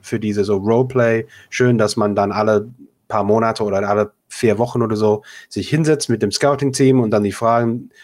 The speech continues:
fragen dich so, wo, wonach sollen wir suchen? Weil es gibt schon immer ein paar Positionen, wo du ni-, nicht hundert Prozent sicher bist, wo du denkst, okay, ja, wir haben einen guten, äh, Rechtsverteidiger zum Beispiel.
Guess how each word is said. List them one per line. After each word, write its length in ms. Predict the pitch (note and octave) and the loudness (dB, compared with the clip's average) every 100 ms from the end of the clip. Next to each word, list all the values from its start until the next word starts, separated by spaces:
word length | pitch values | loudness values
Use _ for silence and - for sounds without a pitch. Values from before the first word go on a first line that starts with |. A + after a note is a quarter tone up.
| _ | _
fragen 280 | - A#2+ A#2 | -2 0 2
dich 160 | G#2 | 0
so, 280 | A2+ A2+ G#2 | 2 2 2
wo, 220 | A2 A2 B2 | 2 0 -4
wonach 340 | A#2 A2+ G#2+ G#2 | -2 -2 0 -2
sollen 220 | A#2 G#2 | -2 0
wir 120 | G2 | 0
suchen? 520 | A2 C#3+ C#3+ B2+ B2+ B2 - - | -2 -2 -2 -2 -4 -8 -20 -16
Weil 240 | - G2+ A2+ | -2 0 2
es 240 | B2 - | -2 -2
gibt 260 | C3 B2+ - | -2 -2 -6
schon 420 | - B2 A#2+ A#2 | -2 0 0 -2
immer 460 | - A#2+ A#2 A#2 - _ _ - | -2 0 0 0 -6 _ _ -18
ein 80 | G#2 | -8
paar 260 | D3 D#3 | -2 0
Positionen, 580 | D3+ C3 B2+ B2+ C3+ C3 | 2 0 0 2 2 4
wo 100 | A#2+ | 0
du 320 | A2+ A2 A2+ _ _ - | 0 -2 -4 _ _ -10
ni-, 260 | A#2+ B2 - | -8 -8 -6
nicht 240 | C3 - | -6 -6
hundert 140 | D3+ B2+ | -6 -2
Prozent 160 | C3+ | -2
sicher 260 | A#2 D#3+ D#3+ | -2 -4 -4
bist, 240 | D#3+ D#3+ | -4 -4
wo 80 | B2 | -4
du 80 | A#2 | -4
denkst, 300 | B2 B2+ - | -4 -4 -6
okay, 320 | - C#3 C3+ | -4 2 4
ja, 240 | B2 C3 | 4 2
wir 100 | B2 | -2
haben 140 | B2 A#2+ | -4 -6
einen 80 | A2+ | -6
guten, 320 | A#2+ B2+ A2+ - - - - | -6 -4 -4 -6 -20 -18 -2
äh, 80 | A2 | 0
Rechtsverteidiger 680 | G#2 C#3 - C#3 C3 B2+ A#2+ | 2 2 0 0 2 2 0
zum 180 | B2 A#2+ | -2 2
Beispiel. 640 | A#2+ B2+ - A#2+ A#2 | 2 2 0 2 2